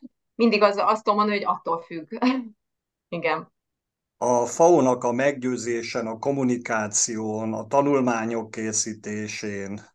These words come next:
Speaker 2: ö, kívül van-e olyan eszköze, amivel konkrétan lehet projekteket vinni, menedzselni? Engem az izgat, hogy, ö, vannak ehhez források. Ezeket a forrásokat a tagállamok, az ensz tagállamok adják össze ahhoz, hogy ilyen projekteket,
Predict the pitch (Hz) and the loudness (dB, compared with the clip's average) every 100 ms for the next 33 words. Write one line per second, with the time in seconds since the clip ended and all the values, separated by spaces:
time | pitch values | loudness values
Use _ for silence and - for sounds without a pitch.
0 | _ _ _ _ _ _ _ _ _ - | _ _ _ _ _ _ _ _ _ -14
1 | 180 104 107 107 107 107 - 151 165 113 | -10 -8 -6 -6 -8 -12 -2 2 2 0
2 | 113 107 147 190 135 117 110 110 117 117 | -4 2 2 4 2 0 -2 -4 -4 -4
3 | - - 113 107 110 110 110 107 117 113 | -4 -6 -8 -8 -6 -6 -8 -10 -8 -8
4 | 110 113 113 117 139 123 110 107 104 104 | -6 -8 -6 -4 -2 -4 -6 -8 -8 -8
5 | 110 113 110 110 113 - 113 110 107 - | -6 -8 -6 -8 -10 -10 -6 -6 -8 -14
6 | 104 107 104 107 110 107 104 104 104 101 | -12 -12 -12 -8 -4 -4 -4 -6 -8 -10
7 | 95 104 101 110 123 127 147 165 120 127 | -10 -10 -8 -6 -2 0 4 4 2 -4
8 | 123 123 123 123 123 123 120 127 127 123 | -4 -2 -2 -2 0 0 2 2 2 2
9 | 123 117 113 143 151 147 147 139 131 143 | 0 -4 -2 0 0 -2 -2 -2 -4 -6
10 | - 156 117 95 98 - 107 127 127 127 | -2 0 0 -4 -8 -12 -10 -8 -8 -4
11 | 127 - 139 131 131 123 139 - 135 123 | -4 0 0 2 0 -2 -6 -2 -2 0
12 | 131 127 123 113 113 110 113 117 120 123 | 2 2 0 -4 -2 -2 0 0 0 -2
13 | 123 107 113 117 - 104 104 104 110 120 | -4 -6 -4 -4 -8 -8 -6 -6 -4 -4
14 | 113 120 110 110 110 110 - 107 - - | -4 -6 -6 -6 -6 -8 -8 -6 -6 -4
15 | 110 - 107 104 117 117 - 113 110 117 | -6 -6 -6 -4 -6 -4 -6 -6 -6 -4
16 | 110 113 113 110 110 - 113 113 113 113 | -4 -4 -8 -10 -10 -12 -14 -12 -12 -12
17 | 110 | -20